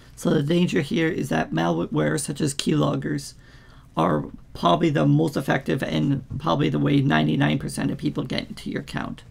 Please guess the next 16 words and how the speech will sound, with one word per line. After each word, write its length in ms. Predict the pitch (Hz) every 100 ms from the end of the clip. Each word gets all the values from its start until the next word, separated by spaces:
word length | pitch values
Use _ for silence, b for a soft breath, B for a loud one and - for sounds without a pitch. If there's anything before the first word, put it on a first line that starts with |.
| B B B B B B B B
So 420 | - 175 160 160 -
a 80 | 170
lot 140 | 180
of 120 | 190 208
accounts 380 | 160 151 143
aren't 320 | - 160 147 -
actually 420 | - - - -
hacked. 540 | - - - - - - B B B B
They're 120 | 160
just 220 | 147 160
hijacked 800 | - - 160 151 - 175 - 160
by, 360 | - - - - b b b -
um, 360 | - - - -
smart 760 | - - - 160 160 - -
people 500 | - - - - 139 B B B B
who 420 | - 151 143